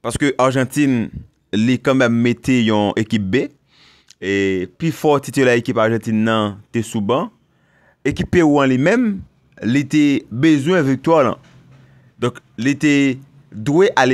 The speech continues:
eseye bat ekip Ajantin nan pou wè dan kèl mezi li kapab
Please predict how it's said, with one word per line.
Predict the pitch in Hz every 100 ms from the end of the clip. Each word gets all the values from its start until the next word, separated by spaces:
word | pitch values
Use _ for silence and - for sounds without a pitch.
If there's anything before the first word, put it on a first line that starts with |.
| 127
eseye | 131 131 120
bat | 135 135
ekip | 113 127 117
Ajantin | 113 110 117
nan | 143
pou | 127
wè | 120
dan | 113
kèl | 110
mezi | 107 131
li | 127
kapab | 113 - 143 143